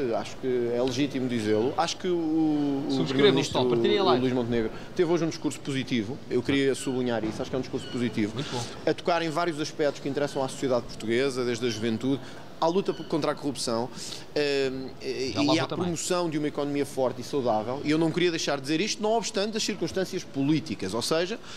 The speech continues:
Speaker 1: acho que este foi um discurso de futuro que é importante agora que o Primeiro-Ministro cumpra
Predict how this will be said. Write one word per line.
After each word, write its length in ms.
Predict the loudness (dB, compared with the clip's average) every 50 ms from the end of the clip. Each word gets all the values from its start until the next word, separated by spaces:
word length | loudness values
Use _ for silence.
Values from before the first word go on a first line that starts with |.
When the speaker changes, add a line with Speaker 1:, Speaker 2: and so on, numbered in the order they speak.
| -14 -12 -8 -4
Speaker 1:
acho 200 | -4 -4 -2 -2
que 80 | -4
este 100 | -4 -2
foi 120 | -2 -4 -4
um 40 |
discurso 320 | -4 -4 -2 -2 -2 -2 -4
de 80 | -8
futuro 300 | -8 -8 -4 0 0 0
que 160 | 0 2 0 0
é 80 | 2
importante 440 | 0 -2 -4 -6 -2 -2 -2 0 2 2
agora 320 | 4 4 4 4 2 0 -6 -12 -14 -14 -14 -14 -14 -6
que 100 | -4 -4
o 60 | 0
Primeiro-Ministro 680 | 0 2 4 4 4 4 4 4 2 2 0 -4 -6 -4 0
cumpra 480 | 2 4 4 4 2 2 2 0 0